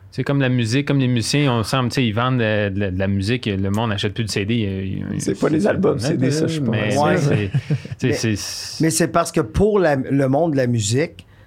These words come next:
Speaker 3: c'est plus payant le show live. Ça, je, ça, je suis sûr et certain.
Speaker 1: Puis
Speaker 3: Mais
Speaker 1: pour l'humoriste, ou
Speaker 3: pour l'humoriste, parce que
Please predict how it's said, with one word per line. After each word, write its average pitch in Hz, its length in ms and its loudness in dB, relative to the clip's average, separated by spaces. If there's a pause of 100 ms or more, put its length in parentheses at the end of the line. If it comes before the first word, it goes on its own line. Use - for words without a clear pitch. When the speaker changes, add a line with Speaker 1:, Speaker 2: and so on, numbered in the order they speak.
(160)
Speaker 3:
c'est - 180 -4
plus 120 160 -2
payant 131 360 0
le 147 60 2
show 120 320 0
live. 135 540 -2 (440)
Ça, - 180 -4
je, 117 240 -4
ça, 120 200 -2
je 117 60 -4
suis - 120 -4
sûr 117 200 -2
et 110 60 0
certain. 127 440 -2 (340)
Speaker 1:
Puis 135 80 -4
Speaker 3:
Mais 135 80 2
Speaker 1:
pour 107 100 2
l'humoriste, 107 680 -2
ou 101 80 -4
Speaker 3:
pour 214 180 2
l'humoriste, 190 720 2
parce 131 200 -2
que 160 280 0